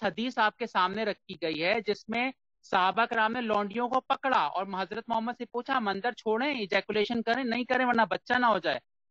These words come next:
मैं आपसे पूछ रहा हूँ, इस जगह आपकी बहन या मेरी बहन या आपकी माँ होती, तब भी आप हजरत मोहम्मद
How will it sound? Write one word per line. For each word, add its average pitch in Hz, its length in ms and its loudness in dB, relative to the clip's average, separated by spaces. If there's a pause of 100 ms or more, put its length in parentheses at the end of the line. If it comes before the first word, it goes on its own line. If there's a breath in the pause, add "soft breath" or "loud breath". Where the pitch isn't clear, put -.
मैं 175 80 6
आपसे 214 380 2
पूछ 202 320 -2
रहा 226 100 2
हूँ, 247 80 0
इस 202 60 -6
जगह 208 300 2 (100)
आपकी 190 480 0
बहन 196 480 -2
या 226 100 0
मेरी 202 380 -2
बहन 190 320 -2
या 220 160 2
आपकी 190 340 0
माँ 196 220 2
होती, 180 440 -4 (120)
तब 190 240 2
भी 226 80 -2
आप 233 240 4
हजरत 196 340 -6
मोहम्मद 180 340 -2